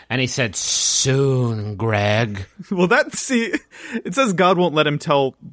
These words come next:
Speaker 2: you directly. That's pretty direct.
Speaker 1: Well, his name is, his name is Roger.
Speaker 2: Oh, so I, there's some plausible deniability there.
Speaker 1: A little bit there.
Speaker 2: Huh.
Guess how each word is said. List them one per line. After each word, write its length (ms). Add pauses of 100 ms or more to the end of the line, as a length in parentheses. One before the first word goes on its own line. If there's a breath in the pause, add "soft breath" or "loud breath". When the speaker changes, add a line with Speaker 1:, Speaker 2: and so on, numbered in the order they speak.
Speaker 2:
you 160
directly. 640
That's 260 (560)
pretty 280
direct. 200 (220)
Speaker 1:
Well, 120
his 360
name 240
is, 280
his 180
name 180
is 140
Roger. 440
Speaker 2:
Oh, 440
so 160
I, 100
there's 220
some 100
plausible 400
deniability 560
there. 260
Speaker 1:
A 60
little 240
bit 240
there. 400
Speaker 2:
Huh. 380